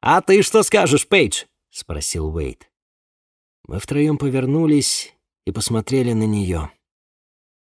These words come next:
Взгляд её остекленел. Не отрываясь, она смотрела куда-то в далёкую пустоту. «Пейдж!»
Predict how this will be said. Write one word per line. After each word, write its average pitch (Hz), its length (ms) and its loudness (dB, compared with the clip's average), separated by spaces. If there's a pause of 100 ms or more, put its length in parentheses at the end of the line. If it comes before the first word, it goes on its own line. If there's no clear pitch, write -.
(280)
Взгляд 82 540 -8
её 135 220 -2
остекленел. 120 840 -6 (880)
Не 85 120 -6
отрываясь, 123 520 -2
она 120 160 -2
смотрела 123 560 0
куда-то 113 480 -2
в 98 120 -4
далёкую 110 540 0
пустоту. 110 680 -2 (1000)
«Пейдж!» 147 460 4